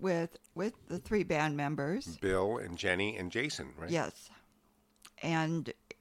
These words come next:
Speaker 1: let's get on to that because it was real, I mean, real informative. I, I've known Bill and Jenny for quite a while, several years. They were on our original Chords and Vines.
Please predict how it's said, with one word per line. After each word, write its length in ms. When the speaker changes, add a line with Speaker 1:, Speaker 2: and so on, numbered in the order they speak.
Speaker 1:
let's 260
get 200
on 220
to 120
that 200
because 340
it 120
was 320
real, 640
I 100
mean, 260
real 200
informative. 600
I, 260
I've 80
known 460
Bill 200
and 200
Jenny 340
for 160
quite 320
a 60
while, 200
several 340
years. 320
They 160
were 160
on 220
our 160
original 400
Chords 360
and 140
Vines. 440